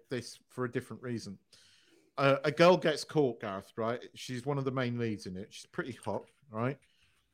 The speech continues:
But, you know, unlike every other fucking thing that Disney have done at the moment, where one girl manages to miraculously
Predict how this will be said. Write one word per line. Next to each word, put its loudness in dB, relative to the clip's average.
But, 8
you 2
know, 6
unlike 6
every 2
other 6
fucking -2
thing -2
that -4
Disney -4
have -6
done 2
at -4
the -12
moment, -4
where 0
one 0
girl 2
manages -4
to -8
miraculously 0